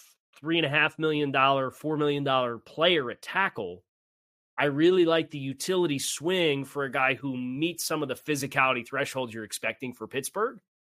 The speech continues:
with them having a spot that opens up with cutting Chukwuma Okorafor.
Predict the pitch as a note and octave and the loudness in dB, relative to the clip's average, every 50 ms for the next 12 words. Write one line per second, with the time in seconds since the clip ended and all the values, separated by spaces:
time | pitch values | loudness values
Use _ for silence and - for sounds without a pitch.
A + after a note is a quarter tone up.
0 | _ _ _ _ _ - C#3+ D3 A#2+ E3 D#3+ D#3+ D3+ D#3 D#3 D3+ D3+ D3 C#3 C3 | _ _ _ _ _ -2 -2 2 6 6 6 6 8 6 6 6 6 4 0 0
1 | - - D#3 C#3+ C#3 C#3 C#3+ C#3 - - D3 C#3 - C3+ B2 - C#3+ C3+ - - | 0 2 4 4 4 4 2 -2 0 0 -4 -2 -4 -4 -4 -2 -4 -4 -4 -6
2 | B2+ - - - C#3 C3+ C3 B2+ B2 A2+ - _ _ _ _ _ _ _ _ _ | -12 -8 -2 0 0 2 0 -2 -4 -6 -10 _ _ _ _ _ _ _ _ _
3 | - - D3+ C#3+ C#3+ D3 C#3+ B2+ A#2+ A2 G#2 - A#2+ A2+ G#2 F#2+ - - - - | -8 -6 -6 -4 -2 0 0 0 0 -2 -4 -6 -6 -6 -6 -6 -10 -14 -20 -20